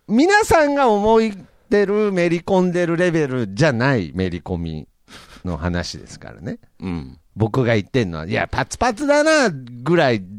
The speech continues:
Speaker 1: の話じゃないですからね、なんか。
Speaker 2: うん。
Speaker 1: もう、なんか、破裂寸前みたいな、いるんですよ、たまに。
Speaker 2: まあ、人体に悪そうな着こなしの人いますね。
Speaker 1: <laughs> いや、もう人体。いや、本当に。<laughs> も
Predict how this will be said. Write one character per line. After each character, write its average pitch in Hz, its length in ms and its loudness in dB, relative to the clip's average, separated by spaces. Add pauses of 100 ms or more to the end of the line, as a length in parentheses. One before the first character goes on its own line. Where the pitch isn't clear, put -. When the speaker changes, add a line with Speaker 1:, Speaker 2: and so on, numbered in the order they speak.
(160)
Speaker 1:
の 127 140 -2
話 110 340 -2
じ 80 100 -8
ゃ 71 60 -8
な 87 160 -4
い - 60 -10
で - 80 -20
す - 100 -20
か - 100 -20
ら - 80 -20
ね、 85 160 -14
な 73 100 -16
ん - 160 -20
か。 - 280 -20
Speaker 2:
う 110 60 -8
ん。 92 360 -8 (520)
Speaker 1:
も 92 420 -4 (140)
う、 - 40 -16
な 104 120 -2
ん 104 120 -4
か、 73 260 -10 (460)
破 139 160 -2
裂 165 320 -2
寸 151 320 -2
前 147 160 0
み 139 200 -2
た 90 160 -4
い 71 80 -8
な、 71 200 -14 (240)
い 127 80 0
る 170 140 -2
ん 95 140 -2
で - 60 -20
す - 100 -20
よ、 - 160 -20
た 80 120 -6
ま 73 160 -10
に。 71 260 -16
Speaker 2:
ま 95 140 -10
あ、 104 40 -4
人 104 220 -4
体 85 300 -10
に 85 80 -8
悪 87 240 -8
そ 98 200 -8
う - 20 -8
な 67 340 -14
着 - 100 -20
こ - 120 -18
な 73 100 -14
し - 100 -14
の 131 80 2
人 117 220 0
い 76 40 -8
ま 85 200 0
す - 160 -4
ね。 - 60 -
Speaker 1:
<laughs> - 0 -
い - 20 -2
や、 151 160 0
も 131 160 -2
う 123 80 -4
人 139 320 -2
体。 101 280 -4 (520)
い 139 60 -2
や、 135 220 4
本 143 260 2
当 139 140 2
に。 131 380 0
<laughs> - 1600 -6
も 117 840 2